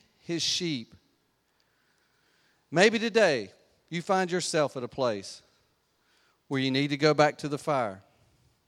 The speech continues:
and receive forgiveness for something and then move forward in his love and grace.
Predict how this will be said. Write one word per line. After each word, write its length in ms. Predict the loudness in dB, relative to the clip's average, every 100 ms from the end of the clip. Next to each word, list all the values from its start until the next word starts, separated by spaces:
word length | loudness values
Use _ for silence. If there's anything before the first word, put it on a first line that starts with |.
| _ _ -10
and 140 | -6
receive 380 | -4 -4 -4 -6
forgiveness 680 | -12 -8 -8 -10 -16 -20 _ _ _ _ _ _ _ _ _ _ _ _
for 100 | -14
something 460 | -10 -8 -10 -14 -20 _ _ _
and 160 | -10 -8
then 160 | -6
move 240 | -4 -4 -4
forward 420 | -6 -6 -8 -12 _ _ _ _ _ _ _ _ -8
in 120 | -4
his 160 | -4
love 280 | -2 -2 -2
and 100 | -6
grace. 480 | -6 -6 -8 -14